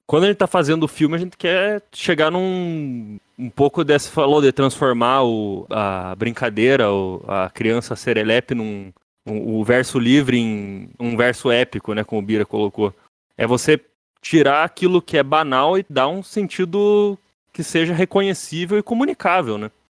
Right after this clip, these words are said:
Então, um pouco do que a gente tava falando, eu e o Savela, o que o sentido do filme é pra nós e do que é pro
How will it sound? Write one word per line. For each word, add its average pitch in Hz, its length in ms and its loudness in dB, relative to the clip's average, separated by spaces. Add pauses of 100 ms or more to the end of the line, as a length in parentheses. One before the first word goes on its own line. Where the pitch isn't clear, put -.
(160)
Então, 123 480 2
um 165 440 -6
pouco 165 380 2
do 107 220 -6
que - 80 -8
a - 20 -4
gente 131 160 0
tava 131 220 2
falando, 123 400 0
eu 123 80 4
e - 20 4
o 123 40 2
Savela, 117 420 2
o 110 60 0
que - 120 -6
o - 20 0
sentido 139 340 -4
do 135 60 -2
filme 135 220 -2
é - 20 0
pra 131 200 0
nós 120 260 2
e 110 140 -6
do 123 120 -2
que - 140 0
é 139 100 4
pro 123 400 0